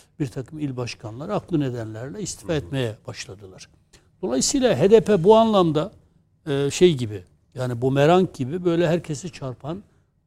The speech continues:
Speaker 1: e, dönüp kendisini de çarpan bir parti. Burada dikkat edeceğim, e, dikkat çekmeye çalıştığım bir husus şu.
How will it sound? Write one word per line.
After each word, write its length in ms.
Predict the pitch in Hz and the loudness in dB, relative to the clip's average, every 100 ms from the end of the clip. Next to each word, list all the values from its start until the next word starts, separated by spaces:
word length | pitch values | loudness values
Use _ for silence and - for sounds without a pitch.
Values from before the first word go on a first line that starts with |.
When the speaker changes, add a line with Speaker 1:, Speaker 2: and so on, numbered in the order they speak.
| _ | _
Speaker 1:
e, 40 | 151 135 127 | -20 -18 -8
dönüp 260 | 139 202 - | -6 -4 -4
kendisini 460 | 175 175 - 196 | -2 -2 -4 -4
de 80 | 190 | -4
çarpan 460 | 160 156 135 214 220 | -4 -6 -8 -8 -10
bir 60 | |
parti. 540 | 180 170 165 - 131 92 _ _ _ _ _ _ - | -6 -2 -2 -4 -10 -10 _ _ _ _ _ _ -4
Burada 400 | 156 302 240 180 | 0 2 0 -4
dikkat 320 | - 247 247 | 0 0 2
edeceğim, 500 | 208 196 175 233 220 | 2 2 -2 -4 -4
e, 200 | 190 165 | -6 -6
dikkat 260 | 165 226 214 | -4 0 0
çekmeye 380 | - 175 202 196 | -2 -4 -6 -6
çalıştığım 460 | 190 180 - 196 | -4 -4 -4 -4
bir 80 | 190 | -2
husus 280 | 180 - 226 | -2 -2 -2
şu. 260 | - 156 | -2 -4